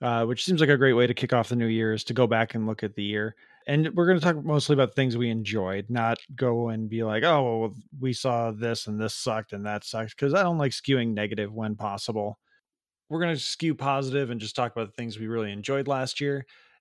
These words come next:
And speaking of things we enjoyed, this week's ad is gonna be from The Movie Wire with Justin Henson.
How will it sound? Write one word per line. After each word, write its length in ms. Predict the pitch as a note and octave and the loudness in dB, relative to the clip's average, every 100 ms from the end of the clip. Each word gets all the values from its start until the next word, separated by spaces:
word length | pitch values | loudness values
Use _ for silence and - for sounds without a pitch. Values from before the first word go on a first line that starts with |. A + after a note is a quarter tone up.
| _ | _
And 220 | B2 A2+ | -6 -6
speaking 340 | - G3 F3+ | 4 6 6
of 80 | E3 | 0
things 260 | - D#3 B2 | 2 2 2
we 120 | C3 | 2
enjoyed, 560 | B2+ A#2 B2 A#2+ A#2 G#2+ _ _ _ _ _ | 2 2 4 4 2 -4 _ _ _ _ _
this 200 | D#3 D#3+ | 4 6
week's 220 | E3 C3+ | 6 4
ad 340 | - D3+ C#3+ C#3 | 2 4 4 4
is 300 | C#3+ C#3+ A#2+ | 4 4 4
gonna 160 | C3 | 2
be 320 | B2 B2 B2 B2+ | 2 2 2 2
from 580 | - - A#2 A#2 A2+ - | 0 -2 0 0 -2 -4
The 180 | G#2 A2 | -6 -2
Movie 280 | A#2+ D#3 E3 | 2 4 6
Wire 360 | D#3 D3+ D#3+ | 6 4 4
with 200 | D3+ A#2 | 4 2
Justin 320 | - A#2 - | 0 0 -2
Henson. 540 | A2+ C#3 C#3+ F3 F#3+ | -2 0 0 2 0